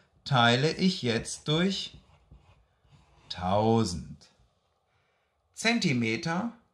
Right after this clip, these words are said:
Quadratzentimeter, ui, in Quadratmillimeter. Einheit kleiner, Zahl wird höher,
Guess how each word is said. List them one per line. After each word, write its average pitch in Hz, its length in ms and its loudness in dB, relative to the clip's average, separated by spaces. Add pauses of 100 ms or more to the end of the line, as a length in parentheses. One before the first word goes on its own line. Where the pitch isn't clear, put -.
(600)
Quadratzentimeter, 127 1300 2 (100)
ui, 104 200 -12 (960)
in 120 160 -4
Quadratmillimeter. 127 1040 -4 (1900)
Einheit 90 600 -2
kleiner, 131 680 0
Zahl 110 420 0
wird 95 240 -6
höher, 127 480 -4